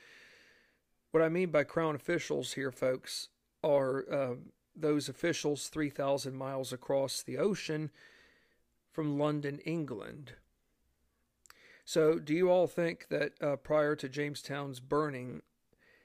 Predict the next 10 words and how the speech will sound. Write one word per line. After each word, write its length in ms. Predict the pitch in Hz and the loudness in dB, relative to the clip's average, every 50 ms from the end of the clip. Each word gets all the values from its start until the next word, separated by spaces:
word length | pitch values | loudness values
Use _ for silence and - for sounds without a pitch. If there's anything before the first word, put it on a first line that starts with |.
| _ _ _ _ _ _ _ - | _ _ _ _ _ _ _ -14
had 480 | - - - 156 160 165 165 165 - - - | -8 -4 -2 0 0 0 -2 -4 -14 -20 -10
Crown 260 | - - 160 160 151 | -4 0 0 0 0
officials 480 | 147 - - 160 147 - 165 - - 156 | 0 -2 -2 -2 -2 -2 -2 -4 -4 -4
received 380 | 147 - - 156 147 139 131 | -8 -6 -4 -4 -4 -4 -4
enough 280 | 135 135 139 139 131 - | -6 -6 -6 -6 -6 -8
intelligence? 920 | 135 127 - - 143 147 156 - - - - - - - - - - - - _ _ _ _ _ _ _ _ _ _ _ _ _ _ _ _ _ _ _ _ _ _ _ _ _ _ _ _ - - | -12 -10 -6 -4 -2 -2 -2 -2 -4 -6 -10 -16 -14 -12 -10 -10 -10 -10 -12 _ _ _ _ _ _ _ _ _ _ _ _ _ _ _ _ _ _ _ _ _ _ _ _ _ _ _ _ -18 -8
I 120 | - 151 156 | -4 -2 0
would 160 | 156 160 156 | 0 0 0
say 260 | - 175 160 156 156 | 2 2 4 4 4
that 200 | 151 151 151 147 | 2 0 -2 -2